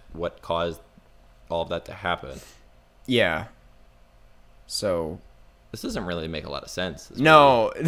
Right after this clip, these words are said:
Speaker 2: this <laughs> once you really start to think about it, yeah, it doesn't make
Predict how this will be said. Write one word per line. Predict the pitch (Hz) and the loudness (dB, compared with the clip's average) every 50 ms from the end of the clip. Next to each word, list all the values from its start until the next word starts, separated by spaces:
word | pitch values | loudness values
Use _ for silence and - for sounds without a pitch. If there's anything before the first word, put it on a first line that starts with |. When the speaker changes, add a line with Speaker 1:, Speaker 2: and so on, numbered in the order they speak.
| 165 | 10
Speaker 2:
this | 165 180 214 - - - - - - - 254 - - 294 277 - - 392 - - - 427 494 480 440 - | 10 10 10 8 6 0 -8 -8 4 4 4 6 6 0 -2 0 -2 -8 -8 -8 -14 -12 -12 -12 -12 -14
<laughs> | - - - - - - - - | -16 -20 -20 -20 -20 -20 -6 0
once | 170 226 269 277 | 2 2 2 4
you | 285 285 277 240 | 2 2 2 0
really | 180 175 185 196 190 185 180 | 0 4 6 8 10 10 10
start | 180 - - 185 165 - - | 8 8 6 6 6 6 4
to | 170 120 | -2 -2
think | - - - - 165 165 - 156 | -4 -8 -2 0 0 0 2 0
about | 131 104 110 104 104 104 | 2 4 6 6 6 6
it, | 104 - | 4 2
yeah, | 101 117 110 98 | 2 2 2 2
it | 104 - | 2 2
doesn't | - 131 92 120 120 107 | 0 -2 0 0 -4 -4
make | 110 107 104 104 - - - - | -2 -2 -2 -4 -6 -16 -18 -20